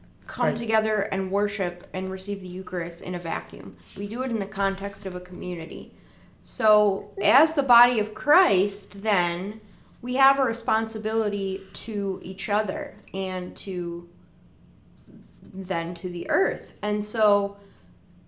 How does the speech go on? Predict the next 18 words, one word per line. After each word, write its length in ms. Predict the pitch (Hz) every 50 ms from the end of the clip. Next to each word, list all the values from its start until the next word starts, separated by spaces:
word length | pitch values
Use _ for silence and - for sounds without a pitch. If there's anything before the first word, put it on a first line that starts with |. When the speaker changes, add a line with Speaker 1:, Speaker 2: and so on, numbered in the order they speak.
| - - - - - - - -
Speaker 1:
you 160 | - 214 202
know, 180 | 202 196 285 -
this, 360 | 190 208 214 208 208 - - - - -
this 400 | - 196 202 - - - - - - - - - - -
kind 240 | - - 220 226 220
of 80 | 208
American 600 | 196 196 190 190 190 202 214 220 214 214 208 190 170
culture 500 | - 196 196 196 196 - - 220 196 190
of 420 | 185 180 180 175 180 - - - - - - - - - - - - - - - - -
really, 720 | - 190 196 220 254 277 262 208 202 196 190 190 185 - -
a-, 240 | - 160 147 - -
as 280 | 185 190 220 247 240 233
Pope 280 | - 247 208 196 -
Francis 360 | 226 220 220 220 - 226 214 - - - - - -
puts 200 | - 277 302 302
it, 160 | - 190 - -
this 200 | 196 202 - - - 190
anthropocentrism, 1500 | 190 208 214 214 - 226 220 220 220 214 214 - 208 208 - - 214 240 285 277 - 208 196 - 185 175 175 180 202 208